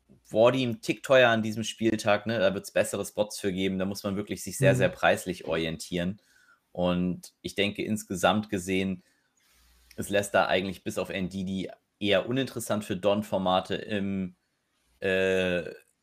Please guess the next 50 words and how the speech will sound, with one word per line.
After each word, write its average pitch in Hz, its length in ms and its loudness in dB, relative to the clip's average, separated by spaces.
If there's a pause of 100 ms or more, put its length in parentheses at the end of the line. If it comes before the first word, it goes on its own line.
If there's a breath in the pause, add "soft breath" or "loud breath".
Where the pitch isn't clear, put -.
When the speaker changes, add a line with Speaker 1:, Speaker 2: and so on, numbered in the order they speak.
(140)
Speaker 1:
wenn 120 460 0
Westergaard 104 460 4
startet, 90 360 2
sagen 90 180 2
wir 85 60 -2
es - 100 -8
mal 87 120 -2
so, 76 200 -6
dann 101 300 2
ist - 200 -8
der 92 120 2
sehr 101 240 2
interessant 120 480 -6
für 127 140 -6
mich. 147 340 -8 (460 soft breath)
Ähm, 95 200 -2
gerade 95 260 4
auch 92 100 -2
wegen 95 160 -2
der - 140 0
Upside, 117 320 0
die 117 140 -6
er 107 160 2
hat, 110 260 -2
aber 90 160 0
das 87 200 -4
wissen 110 260 -4
wir 104 140 2
halt 110 200 0
nicht. 107 400 -6
Und 90 280 -4
ansonsten 95 480 -4
müsste 95 240 -6
man 90 160 -2
halt 90 200 -2
Amartey 90 480 0
spielen, 85 460 -6
wenn 80 100 0
er 82 120 -2
startet. 82 520 0 (300 loud breath)
Das - 240 -2
geht 95 220 0
auch, - 240 4
also 92 200 2
kann 107 140 -6
man 104 100 -2
auf - 120 -4
jeden 101 240 -4
Fall 95 200 0
machen. 110 500 -4